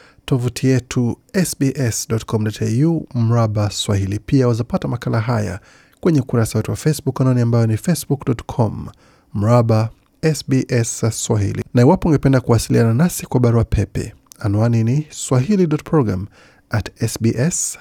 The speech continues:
dot com dot A U. Tukuletea yale ambayo tumewaandalia. Serikali ya Tambul imehamasishwa iunde fursa zingine za kuwapa uhamisho wakimbizi wa ziada nchini Australia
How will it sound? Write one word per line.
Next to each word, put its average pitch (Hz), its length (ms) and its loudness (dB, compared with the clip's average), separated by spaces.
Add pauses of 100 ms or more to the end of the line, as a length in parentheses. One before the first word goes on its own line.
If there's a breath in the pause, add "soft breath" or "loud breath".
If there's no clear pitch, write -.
dot 120 220 -2
com 151 480 0 (120)
dot 117 280 0 (160)
A 110 380 2
U. 58 220 -8 (480 loud breath)
Tukuletea 160 380 2
yale 135 120 4
ambayo 117 140 2
tumewaandalia. 113 680 0 (580)
Serikali 170 420 4
ya 196 60 4
Tambul 113 520 0
imehamasishwa 110 1040 0
iunde 170 460 2
fursa 151 420 0
zingine 131 400 2
za 113 140 0
kuwapa 117 340 0
uhamisho 113 600 2
wakimbizi 139 580 0
wa 139 120 4
ziada 120 360 2
nchini 107 240 -4
Australia 85 540 -4